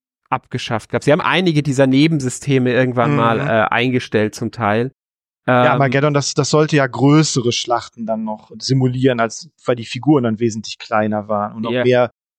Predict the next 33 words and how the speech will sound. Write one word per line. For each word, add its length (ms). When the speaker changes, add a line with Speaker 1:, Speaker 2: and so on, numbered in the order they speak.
Speaker 2:
mehr, 280
mehr 640
Truppen 320
darstellen 540
sollten 420
und 60
Speaker 1:
Ganz 260
Speaker 2:
so. 60
Speaker 1:
genau, 260
ja. 160
Es 140
gibt, 180
es 80
gibt 160
noch 260
Kill 280
Team, 300
das 120
ist 120
so 100
ein 100
Skirmisher-Spiel. 960
Speaker 2:
Mhm, 540
mit 180
wenigen 280
Figuren 380
Speaker 1:
Ganz 240
Speaker 2:
dann, 140
ne? 60
Speaker 1:
genau. 180
Und 320
es 220
gibt 180